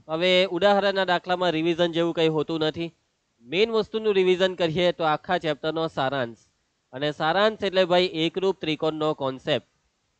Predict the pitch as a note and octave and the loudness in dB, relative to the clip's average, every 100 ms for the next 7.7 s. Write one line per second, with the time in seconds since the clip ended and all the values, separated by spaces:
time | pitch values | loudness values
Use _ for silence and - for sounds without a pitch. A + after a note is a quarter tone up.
0 | _ G3 A3+ A#3 A3 G#3 G3 G3 G3 G3 | _ 0 2 4 4 2 0 0 0 0
1 | F#3 F#3 G3 F3 E3+ F3 E3 E3 D#3 D#3+ | -2 -2 -6 -4 -2 -2 -2 -2 0 2
2 | D#3 D3+ C#3+ C3+ F#3 F#3+ E3+ F3 E3 D3+ | 0 0 -2 -2 -2 2 2 2 -2 -4
3 | D#3+ D#3 D#3 D3+ C#3 C#3+ D3 D3 - D3 | -4 -2 -2 -2 -4 -4 -2 -4 -6 -6
4 | C3+ C3 E3 F3 G3+ G3+ G3+ G#3 G3 F#3 | -4 -4 -6 -2 0 0 2 2 2 0
5 | G3 F3+ G#3 A#3+ G#3 G3+ F#3+ G3 F#3+ E3+ | 0 0 2 2 2 0 0 -2 -4 -2
6 | E3+ D#3+ E3 D#3+ D3+ D#3 D3+ D3 C#3 C#3 | -2 -2 -2 -2 -4 -4 -2 -4 -4 -6
7 | D3 C#3 C3+ C#3 D3+ A3 G#3 | -6 -6 -8 -4 0 2 0